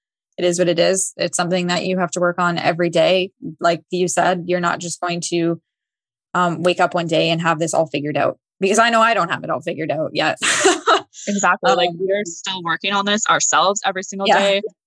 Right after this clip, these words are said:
Speaker 2: Our clients are working on it every single day. There's gonna be ups, there's gonna be downs, but the
Speaker 1: Yeah.
Speaker 2: important thing is that you're working on it. You have those tools available to you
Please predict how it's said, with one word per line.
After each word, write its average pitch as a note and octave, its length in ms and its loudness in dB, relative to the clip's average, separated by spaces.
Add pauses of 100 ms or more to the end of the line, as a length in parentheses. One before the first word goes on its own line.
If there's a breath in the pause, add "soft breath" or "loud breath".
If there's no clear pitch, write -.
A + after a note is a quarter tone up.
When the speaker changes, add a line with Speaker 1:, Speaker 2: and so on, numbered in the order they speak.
(260)
Speaker 2:
Our F3 100 0
clients G3 420 0
are G#3 80 0
working F#3+ 280 0
on G3 100 -4
it F#3 40 -4
every F#3 220 0
single F#3 280 -2
day. F#3 440 2
There's F3 180 0
gonna F3+ 200 0
be F3+ 160 0
ups, E3+ 240 0
there's E3+ 160 -6
gonna E3 180 -6
be D#3+ 120 -6
downs, D#3+ 600 2
but E3 300 2
the F3 80 -2
Speaker 1:
Yeah. F3 60 -2
Speaker 2:
important F3 400 -2
thing E3 180 0
is F#3+ 160 -2
that E3 200 2 (180)
you're F3+ 200 0
working D#3+ 320 0
on D3 160 -2
it. D3+ 120 -6
You F#3 100 -6 (100)
have E3 160 2
those E3 180 -2
tools D#3+ 280 -4
available D#3+ 420 -2
to G#3 180 -6
you A3 220 0